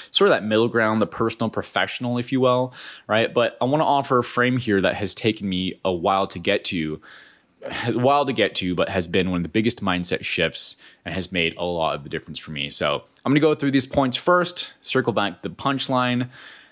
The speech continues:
Uh, and the reason is, is I think that's one of the best ways to emphasize the point that I'm gonna be making, because we gotta get, we gotta, <sighs> we gotta talk about why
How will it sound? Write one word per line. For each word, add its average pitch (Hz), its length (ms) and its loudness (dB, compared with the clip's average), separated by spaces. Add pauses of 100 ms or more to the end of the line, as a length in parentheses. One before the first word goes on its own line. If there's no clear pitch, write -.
(200)
Uh, 90 280 2
and 107 100 -2
the 107 60 -2
reason 113 300 4
is, 107 160 0
is 95 120 -2
I 98 100 2
think 104 220 -6
that's - 280 0
one 107 100 -6
of 98 60 -2
the 90 80 -2
best 98 400 -2
ways 92 360 0
to - 140 -14
emphasize 85 640 -2
the 90 80 -6
point - 260 -6
that 76 80 -2
I'm 73 80 -2
gonna 76 120 -6
be 71 80 -12
making, 71 480 -6
because 73 420 -4 (240)
we 139 80 0
gotta 190 160 4
get, 165 160 0
we 160 80 0
gotta, 151 520 4 (220)
<sighs> - 220 -6
we 139 100 -2
gotta 180 140 2
talk 139 300 -2
about 110 420 0 (580)
why 113 640 2